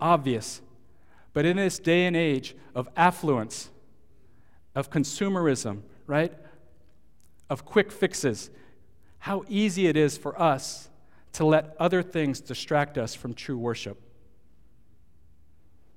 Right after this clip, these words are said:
All too often, we judge and we evaluate church and worship service apart from the actual worship of God. As an example, in the Welcome Team ministry,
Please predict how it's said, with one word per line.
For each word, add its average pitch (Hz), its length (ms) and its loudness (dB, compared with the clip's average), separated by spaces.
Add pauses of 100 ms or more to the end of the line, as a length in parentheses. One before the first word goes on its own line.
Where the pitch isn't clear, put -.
(500)
All 185 200 4
too 202 180 2
often, 170 360 4
we 143 100 2
judge 180 420 4
and 143 160 0
we 135 120 4
evaluate 156 600 4
church 190 420 0 (100)
and 139 140 -2
worship 175 380 0
service 135 400 0 (260)
apart 196 400 2
from 160 140 0
the 135 140 -2
actual 165 440 -2
worship 135 440 -2
of 117 120 -2
God. 127 300 2 (2250)
As 151 160 -2
an 165 80 2
example, 156 640 2 (200)
in 147 120 0
the 139 100 2
Welcome 160 400 6
Team 143 240 2
ministry, 117 500 -2